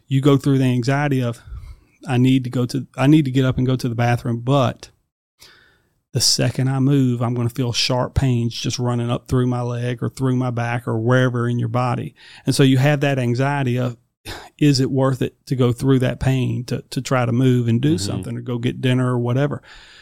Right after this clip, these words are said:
Speaker 1: C B D and T H C not only reduces pain, but at the same time,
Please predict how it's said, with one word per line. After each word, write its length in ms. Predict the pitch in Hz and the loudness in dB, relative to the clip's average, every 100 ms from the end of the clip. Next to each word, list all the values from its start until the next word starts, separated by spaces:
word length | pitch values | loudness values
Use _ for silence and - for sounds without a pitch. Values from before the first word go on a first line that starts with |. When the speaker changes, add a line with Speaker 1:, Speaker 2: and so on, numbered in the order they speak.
| - - _ _ _ _ _ _ _ _ | -20 -20 _ _ _ _ _ _ _ _
Speaker 1:
C 240 | - 170 | 2 4
B 120 | 175 170 | 4 6
D 160 | 160 | 6
and 120 | 143 | 6
T 160 | 139 160 | 4 2
H 140 | 139 | 2
C 220 | - 156 143 | 2 2 2
not 200 | 143 139 | 2 2
only 220 | 143 135 | 2 2
reduces 580 | 127 123 147 156 139 - | 2 4 6 6 2 0
pain, 400 | - 160 151 139 | 2 4 4 4
but 140 | 135 | 2
at 120 | 143 | 0
the 80 | 156 | 0
same 400 | - 160 160 160 | 2 4 6 4
time, 600 | 160 160 165 151 123 123 | 2 0 0 -2 -4 -6